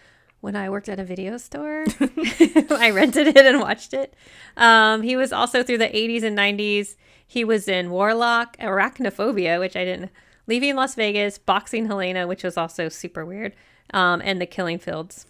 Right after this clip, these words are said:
Speaker 2: Right.
Speaker 1: He's been in some big ones. Um, yeah, really good actor.
Speaker 2: Yeah.
Speaker 1: So they say they began looking for him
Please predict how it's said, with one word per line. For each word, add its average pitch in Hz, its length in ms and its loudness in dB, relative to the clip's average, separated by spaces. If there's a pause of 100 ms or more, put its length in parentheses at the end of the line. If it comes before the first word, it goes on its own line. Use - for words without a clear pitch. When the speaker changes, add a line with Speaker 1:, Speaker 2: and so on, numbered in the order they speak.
(160)
Speaker 2:
Right. 165 400 -8 (180)
Speaker 1:
He's 185 160 -14
been 202 140 -6
in 190 80 -8
some 175 160 -8
big 170 160 -6
ones. 165 380 -8 (580)
Um, 185 320 0
yeah, 185 180 -4 (180)
really 214 280 0
good 175 140 -2
actor. 165 500 -6 (300)
Speaker 2:
Yeah. 156 300 -8 (160)
Speaker 1:
So 214 640 2
they 226 160 0
say 233 420 2
they 226 160 0
began 247 320 -2
looking 220 260 -4
for 214 180 -4
him 202 480 -2